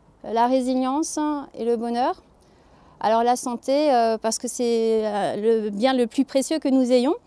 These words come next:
Alors sortie de ma bouche, c'est pas une simple formalité, parce qu'effectivement, sans la santé, on le dit souvent, ben, ben, le reste ne suit pas.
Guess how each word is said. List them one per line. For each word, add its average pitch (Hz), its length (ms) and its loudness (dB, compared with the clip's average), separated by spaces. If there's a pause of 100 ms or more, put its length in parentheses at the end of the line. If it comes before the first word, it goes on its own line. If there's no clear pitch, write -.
(400)
Alors 220 220 -2
sortie 269 360 -2
de 269 60 4
ma 254 140 2
bouche, 269 180 -4
c'est 226 180 -4
pas 240 340 2
une 233 160 -2
simple 262 340 -4
formalité, 233 540 -4
parce 294 180 -6
qu'effectivement, 262 540 -2
sans 262 140 -2
la 247 120 0
santé, 262 320 -2
on 247 60 -2
le 240 40 -4
dit 233 120 -6
souvent, 262 320 -2
ben, 220 400 -2 (460)
ben, 208 420 -2
le 220 120 -2
reste 247 260 -2
ne 247 120 -2
suit 240 200 -6
pas. 254 220 2